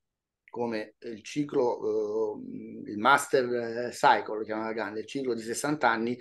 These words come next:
che continua a dare indicazione rialzista, eh, forza al mercato, eh, però non è più supportato dalla, dalla concordia degli altri cicli. Eh, e c'è un, uno dei cicli che, mh, quest'anno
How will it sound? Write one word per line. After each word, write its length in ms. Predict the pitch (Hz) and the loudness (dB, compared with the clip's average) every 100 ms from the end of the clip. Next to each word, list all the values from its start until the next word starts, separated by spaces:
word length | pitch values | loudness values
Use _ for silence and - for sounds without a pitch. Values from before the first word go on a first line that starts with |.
| - - - | -10 -16 2
che 140 | 143 | 4
continua 480 | 139 147 147 180 139 | 8 8 8 6 6
a 60 | |
dare 320 | 131 135 123 117 | 8 8 8 6
indicazione 580 | 123 120 127 - 135 | 2 2 0 4 2
rialzista, 800 | 113 113 117 113 110 107 - 147 - - - _ - | 4 2 0 0 -6 -4 0 -2 -2 -18 -20 _ -4
eh, 440 | 110 110 110 110 | 2 4 4 2
forza 720 | 95 - 151 117 - - 113 110 | 0 6 8 8 0 -2 0 4
al 180 | 110 107 | 2 2
mercato, 720 | 143 - 113 101 107 143 151 - - - | 0 4 4 4 4 2 2 -4 -20 -12
eh, 840 | - 117 113 113 113 110 110 110 135 | 0 4 4 4 4 4 2 0 0
però 260 | 151 180 180 | 6 8 10
non 200 | 175 185 | 8 6
è 180 | 170 - | 4 0
più 220 | 175 170 | 2 2
supportato 1040 | - - - 151 147 - 131 120 120 139 | 4 2 6 4 6 6 6 6 6 2
dalla, 580 | 127 120 120 117 117 113 123 131 127 | 4 4 4 2 0 -2 -4 -6 -6
dalla 360 | 123 120 120 - | 2 4 4 6
concordia 640 | 151 147 143 123 113 127 | 6 6 6 4 4 2
degli 220 | 120 117 | 0 2
altri 280 | 120 113 113 | 2 2 -4
cicli. 480 | 107 110 107 107 110 _ - - - | -10 -12 -12 -14 -14 _ -20 -20 -8
Eh, 800 | 104 107 104 104 101 104 101 110 | -4 -2 -2 -2 -4 -4 -4 0
e 100 | 160 | 2
c'è 180 | 147 180 | 6 8
un, 360 | 165 185 147 175 | 8 8 4 4
uno 300 | 165 135 120 | 2 4 4
dei 160 | 131 | 2
cicli 480 | 127 151 123 113 110 | 2 -2 -2 -4 0
che, 300 | 117 113 - | 4 6 4
mh, 600 | 135 113 113 110 110 113 - | -2 -6 -6 -6 -8 -10 2
quest'anno 920 | 135 131 - 156 160 143 131 123 | 4 4 6 8 8 4 2 0